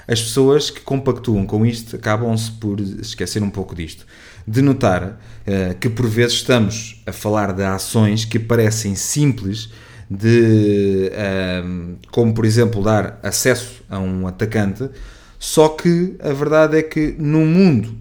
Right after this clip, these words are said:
digital, apesar que as pessoas acham que não, acabamos sempre por conseguir saber. Pode demorar um bocadinho mais tempo, mas acabamos por, eh, por conseguir.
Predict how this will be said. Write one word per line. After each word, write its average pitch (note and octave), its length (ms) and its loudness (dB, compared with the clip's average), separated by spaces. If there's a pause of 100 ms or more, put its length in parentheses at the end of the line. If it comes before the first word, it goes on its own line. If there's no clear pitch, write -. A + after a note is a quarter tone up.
digital, G2 920 -2
apesar G#2+ 720 2 (520)
que - 80 -12
as - 80 -8
pessoas G#2 260 0
acham G2+ 380 -4
que G#2 80 -2
não, G#2+ 420 2 (640)
acabamos D#3+ 460 2
sempre F3 280 0
por - 60 -16
conseguir F3+ 340 0
saber. F3 540 0 (160)
Pode C#4+ 260 4
demorar D4 300 2
um C#4+ 80 2
bocadinho C4+ 420 0
mais B3 280 0
tempo, A#3 420 0
mas - 500 -2
acabamos B2 480 -2
por, D#3 200 -2
eh, D#3 140 2
por D#3 160 -10
conseguir. D3 480 -2